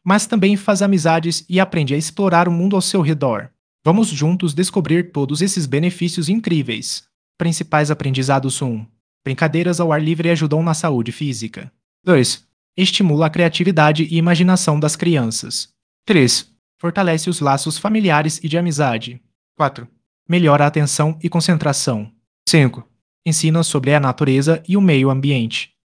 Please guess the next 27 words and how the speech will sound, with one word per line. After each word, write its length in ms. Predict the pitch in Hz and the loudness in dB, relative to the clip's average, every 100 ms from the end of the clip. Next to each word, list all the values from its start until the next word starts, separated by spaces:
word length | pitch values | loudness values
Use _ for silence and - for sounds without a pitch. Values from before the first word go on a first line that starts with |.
| _ | _
Os 100 | 117 | -10
benefícios 520 | 107 139 175 151 - 110 | -4 -4 -4 -6 -8 -6
de 100 | 143 | -4
brincadeiras 720 | 147 180 202 165 160 170 160 | -4 -2 -2 -2 0 -2 0
ao 140 | 165 | 0
ar 160 | 139 147 | 0 -2
livre 260 | 139 151 170 | -4 -4 -4
para 200 | 170 165 | -4 -4
a 40 | |
saúde 360 | - 170 147 160 | 0 0 0 -2
infantil. 380 | - 202 196 | -2 -4 -2
A 40 | 175 | -2
importância 580 | 160 180 180 180 180 165 | -2 -2 0 -2 0 -2
da 80 | |
atividade 540 | 170 - 190 151 135 156 | -4 -2 -4 -2 -2 -4
física. 400 | - 165 180 185 | -6 -4 -2 -2
Brincar 340 | 165 175 190 | -2 -2 0
ao 140 | 190 147 | 0 0
ar 160 | 143 | -2
livre 320 | 131 160 170 | -2 -4 -2
é 60 | 190 | -2
fundamental 680 | - 214 208 202 180 170 175 | -2 -2 0 0 0 0 0
para 160 | 180 165 | 0 -2
a 40 | |
saúde 340 | 185 160 131 | 0 0 0
das 220 | 143 160 160 | 0 -2 -2
crianças. 840 | 190 180 143 117 - 107 - - | -4 -2 -2 -4 -8 -12 -14 -14